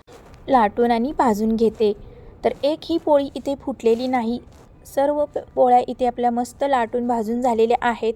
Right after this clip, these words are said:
खरपूस अशा खमंग लुसलुशीत. तर काठोकाठ भरलेल्या पुरणाच्या पोळ्या ह्या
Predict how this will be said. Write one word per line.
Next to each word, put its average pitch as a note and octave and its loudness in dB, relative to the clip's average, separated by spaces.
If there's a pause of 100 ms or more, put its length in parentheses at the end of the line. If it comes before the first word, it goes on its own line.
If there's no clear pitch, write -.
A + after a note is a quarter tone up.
(120)
खरपूस B3+ -2
अशा A#3 -4
खमंग B3 -2
लुसलुशीत. B3+ -6 (1500)
तर D4+ 4
काठोकाठ C#4 0
भरलेल्या A#3+ 2
पुरणाच्या A3 0
पोळ्या A3 2
ह्या A3 -4